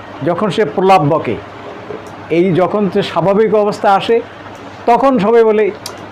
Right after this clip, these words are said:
"এত কথা বলো, কি বলো, সমস্যা কি, কি বলো?" তখন সবাই, "কই আমি কথা বলি, কি বলি আমি?" তার পিছনের কথা টোটালি কিছু মনে থাকে না, কিছুই মনে থাকে না।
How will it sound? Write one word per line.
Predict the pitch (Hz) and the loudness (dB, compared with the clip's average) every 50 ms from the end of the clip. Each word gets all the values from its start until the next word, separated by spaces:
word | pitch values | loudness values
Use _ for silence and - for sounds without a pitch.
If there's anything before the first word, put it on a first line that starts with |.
| - 262 302 | 0 2 4
"এত | 339 320 320 - | 4 4 4 4
কথা | 311 254 262 254 226 254 254 | 2 4 4 4 6 6 6
বলো, | 247 233 226 214 | 6 4 4 4
কি | 208 - 320 311 311 | 2 4 4 4 6
বলো, | 254 214 185 165 160 147 131 131 113 - - | 6 4 4 2 2 0 0 -2 -4 -2 0
সমস্যা | - 254 233 - - 175 | 2 2 2 0 -2 -4
কি, | 131 - 110 104 90 - - - - - - - - - - - - - - - - - - - - | -4 -4 -6 -10 -10 -10 -14 -16 -16 -16 -16 -16 -16 -14 -14 -14 -14 -14 -14 -14 -16 -16 -10 -2 2
কি | 269 277 269 | 4 4 6
বলো?" | 208 180 151 127 113 113 117 - - - - | 6 4 2 2 -2 -4 -6 -10 -14 -8 -2
তখন | - 254 220 - 277 - | 0 0 2 2 2 2
সবাই, | 262 262 254 - - - | 2 2 2 0 0 2
"কই | 294 302 285 247 226 | 4 6 6 6 6
আমি | 196 180 180 143 | 4 4 2 2
কথা | 156 139 151 139 | 0 0 0 0
বলি, | 123 120 110 107 104 - - - - - - - - - - - - - - - | 0 0 -2 -4 -6 -8 -14 -16 -16 -16 -16 -16 -16 -16 -16 -16 -16 -16 -6 0
কি | - 311 294 | 4 4 6
বলি | 233 190 170 151 139 127 | 6 4 4 2 0 0
আমি?" | 123 120 113 104 - - - - - - - - - - - - - - - - - - - - - - - - - | -2 -2 -4 -6 -8 -12 -16 -18 -16 -16 -16 -16 -16 -16 -16 -16 -16 -16 -16 -16 -16 -16 -16 -16 -16 -16 -12 -4 0
তার | 165 170 190 233 254 240 214 202 - - - - - - | 2 4 4 4 2 0 -4 -6 -10 -12 -16 -10 -6 -4
পিছনের | 170 - - 214 208 220 214 214 | -4 -2 0 0 0 2 2 2
কথা | 214 202 - 247 240 | 0 0 0 -2 -4
টোটালি | - - - 160 131 127 202 226 247 285 294 | -4 -4 -2 -2 0 2 2 4 4 4 4
কিছু | 277 285 269 - - 220 | 4 2 0 0 0 0
মনে | 180 160 143 135 | 0 0 0 0
থাকে | - 135 131 - 107 - | -2 -4 -6 -6 -6 -8
না, | 98 107 - - - - - - - - - - - - - - - - - - - - - - - - - - - - | -8 -12 -12 -14 -16 -16 -16 -16 -16 -16 -16 -16 -18 -18 -18 -18 -18 -16 -16 -16 -16 -16 -16 -16 -16 -16 -16 -12 -6 -2
কিছুই | 262 226 - - 302 311 302 | -2 0 2 4 4 6 6
মনে | 294 262 320 277 | 6 4 4 2
থাকে | 185 175 165 - 123 | 0 -2 -2 -2 -2
না। | 104 | -4